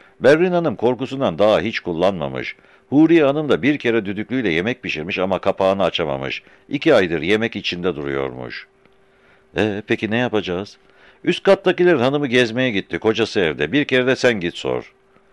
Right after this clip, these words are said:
Tencereyi alıp üst katta oturan komşumuza gittim. "Affedersiniz," dedim, "rahatsız ettim. Sizde düdüklü tencere var mı?"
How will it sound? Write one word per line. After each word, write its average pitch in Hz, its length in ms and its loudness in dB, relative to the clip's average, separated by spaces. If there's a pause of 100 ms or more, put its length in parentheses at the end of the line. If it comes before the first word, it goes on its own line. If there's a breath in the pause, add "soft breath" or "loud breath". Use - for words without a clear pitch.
(340 soft breath)
Tencereyi 117 500 2
alıp 76 220 -2
üst - 160 -6
katta 85 240 -4
oturan 90 320 -2
komşumuza 82 520 -6
gittim. 65 440 -10 (420 soft breath)
"Affedersiniz," 78 640 2
dedim, 69 220 -4
"rahatsız 104 380 2
ettim. 71 280 -4
Sizde 120 300 0
düdüklü 107 340 -4
tencere 87 420 0
var 117 160 2
mı?" 65 240 -8